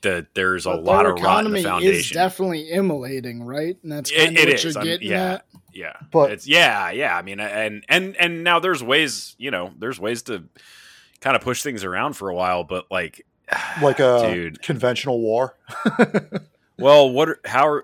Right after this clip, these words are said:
Speaker 1: how are they gonna do it?
Speaker 3: I see. That's, well, that's the thing is we, when we think of a conventional war, we think of, like, our tanks on their territory,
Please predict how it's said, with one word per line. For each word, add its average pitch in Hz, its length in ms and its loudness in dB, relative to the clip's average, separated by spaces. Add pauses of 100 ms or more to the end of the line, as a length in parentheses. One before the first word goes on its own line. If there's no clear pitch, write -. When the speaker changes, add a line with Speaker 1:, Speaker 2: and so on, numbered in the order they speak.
(160)
Speaker 1:
how 113 140 -4
are 147 60 0
they 143 100 -2
gonna 92 320 -8
do 131 220 -4
it? - 180 -6 (580)
Speaker 3:
I 170 300 4
see. 180 480 -4
That's, - 640 2
well, 156 440 4
that's 180 220 4
the 170 100 -4
thing 160 220 -2
is 127 160 -2
we, 151 160 -2
when 147 220 -4
we 165 100 0
think 185 220 -4
of 156 80 -4
a 143 60 0
conventional 139 540 -2
war, 127 280 2
we 123 140 -4
think 139 260 -2
of, 120 100 -4
like, 123 300 -2 (360)
our 151 200 6
tanks 147 600 0 (200)
on 120 240 0
their 131 200 2
territory, 113 880 -2